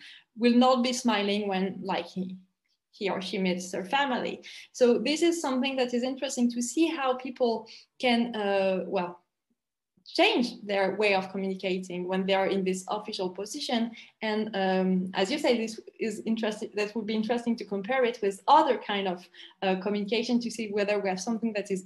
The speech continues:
indeed specific to this official portrait or something that is more general.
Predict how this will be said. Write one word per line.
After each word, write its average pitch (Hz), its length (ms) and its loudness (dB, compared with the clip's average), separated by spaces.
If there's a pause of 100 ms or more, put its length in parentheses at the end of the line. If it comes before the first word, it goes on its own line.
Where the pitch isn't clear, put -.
(140)
indeed 262 300 10
specific 208 540 -2
to 196 100 -8
this 185 260 -2 (160)
official 202 380 -6
portrait 214 540 -4 (380)
or 208 220 -2
something 202 280 -4
that 190 200 -2
is 185 100 -4
more 208 160 0
general. 254 500 0